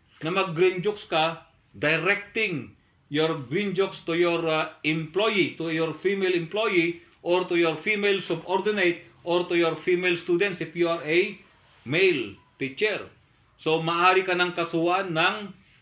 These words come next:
tinatawag natin sexual harassment. Tulad ng anti-bullying, sabi mo,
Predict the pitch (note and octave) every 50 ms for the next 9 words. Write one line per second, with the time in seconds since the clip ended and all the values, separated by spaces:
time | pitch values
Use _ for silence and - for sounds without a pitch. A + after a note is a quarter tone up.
0 | _ _ D3 D3 D#3 D#3 D#3 F3+ F3 F3 F3 F3 F3 E3+ E3 E3 E3 E3 E3 E3
1 | - E3+ D#3+ D#3 D3+ D3 D3+ - _ _ - _ - - - E3 D#3+ - - E3
2 | D#3 D3+ C#3+ - - C3+ C#3 C3+ C3 C3 - F3 G3+ G3+ D#3+ - - - _ _
3 | _ E3 F3 F3+ F#3+ F#3 E3 D#3+ E3+ F3 F3 F3 F3 - D#3 E3+ E3+ F3 F3 F3
4 | E3 D#3 G3 A3+ C4 A#3+ G3 F#3 F#3 F3 - G3 G#3 A#3 A3 G#3 F#3+ E3+